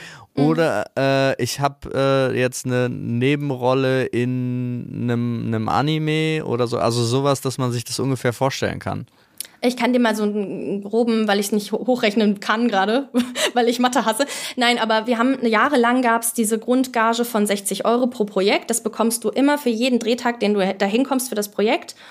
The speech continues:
Speaker 1: und drei Euro pro Take. Sechzig drei hieß das immer.
Speaker 2: Mhm.
Speaker 1: Sechzig Euro Grundgage fürs Erscheinen jeden Tag, wenn du kommst. Äh, ähm, und dreißig Eu-, äh, dreißig Euro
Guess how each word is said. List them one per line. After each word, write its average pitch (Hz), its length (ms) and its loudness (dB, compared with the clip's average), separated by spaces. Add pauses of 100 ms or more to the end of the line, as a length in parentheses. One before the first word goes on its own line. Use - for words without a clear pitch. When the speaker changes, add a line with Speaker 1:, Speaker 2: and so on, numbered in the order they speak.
(120)
Speaker 1:
und 233 260 0
drei 214 240 2
Euro 220 600 2
pro 226 160 0
Take. 165 380 -4
Sechzig 202 420 -2
drei 175 280 2
hieß 175 220 -6
das - 180 -6
immer. 101 300 -8
Speaker 2:
Mhm. 120 60 -2
Speaker 1:
Sechzig 110 300 2
Euro 113 240 2
Grundgage 285 480 2
fürs 214 200 -4
Erscheinen 247 420 2
jeden 233 260 2
Tag, 214 280 0
wenn 202 80 2
du 190 40 -4
kommst. 269 480 0 (520)
Äh, 214 300 2 (200)
ähm, 196 260 2
und 214 200 -2
dreißig 208 340 0
Eu-, 180 140 2
äh, 208 160 2
dreißig 196 460 2
Euro 226 340 2